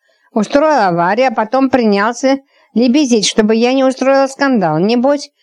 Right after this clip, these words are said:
у мужика жена и семеро детей по лавкам скачут. Люда жила в красивом новом доме из красного кирпича. Лифт поднял меня на шестнадцатый этаж. Лестничная клетка была застелена ковром.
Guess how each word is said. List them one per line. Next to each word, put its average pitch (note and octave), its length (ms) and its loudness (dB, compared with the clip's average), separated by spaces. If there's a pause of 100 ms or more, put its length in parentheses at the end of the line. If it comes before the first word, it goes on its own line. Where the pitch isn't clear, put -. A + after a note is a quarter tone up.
(240)
у B3 100 0
мужика C4 460 2
жена D4+ 320 2
и D4 80 2
семеро D4 400 2
детей C4 340 2
по F#3+ 100 0
лавкам F3 440 0
скачут. D#3+ 460 -4 (800)
Люда C#4+ 380 2
жила D4+ 260 2
в - 80 -12
красивом G#3+ 580 0
новом C4 320 2
доме E3+ 380 0
из F3 120 -6
красного F3 520 -2
кирпича. A#3+ 640 -4 (640)
Лифт D#4 360 0
поднял A#3 400 -2
меня C4+ 360 2
на G#3 80 2
шестнадцатый A3+ 720 -4
этаж. E3 420 -2 (680)
Лестничная B3 680 0
клетка C#4+ 440 -2
была A3+ 240 2
застелена B3 640 0
ковром. F3+ 580 0